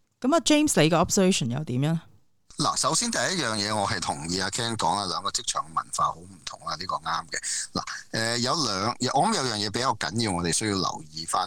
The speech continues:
Speaker 2: 澳洲咧，我哋話咧係一個 employee market 嚟嘅，
Speaker 1: 嗯。
Speaker 2: 即係比較咧係着重於僱員。嗱，包括係咩咧？就係佢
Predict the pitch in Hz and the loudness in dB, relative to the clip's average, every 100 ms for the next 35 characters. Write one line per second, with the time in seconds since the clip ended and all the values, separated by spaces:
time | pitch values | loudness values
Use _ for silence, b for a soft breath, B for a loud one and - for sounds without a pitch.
0 | 98 107 107 110 - 117 113 113 87 87 | 0 0 2 2 2 2 2 0 -2 -2
1 | 80 - 101 98 - - 87 - 104 101 | 0 0 -2 -2 -2 -4 -6 -2 -2 -2
2 | 101 - 101 98 90 - - - - - | -4 -2 0 0 0 -4 -8 -8 -12 -8
3 | - - 185 143 151 120 92 117 107 104 | -4 2 4 4 2 0 -2 -2 0 2
4 | 113 98 - 80 76 - 90 107 - 90 | 0 -2 0 -2 -2 -4 -2 -2 -2 -2
5 | 76 78 76 - - - B B B - | -2 -2 -4 -6 -6 -10 B B B -8
6 | - - - - - 170 165 120 98 117 | -8 -16 -20 -14 -2 0 2 0 0 2
7 | 120 120 101 82 - | 0 0 -2 -2 -2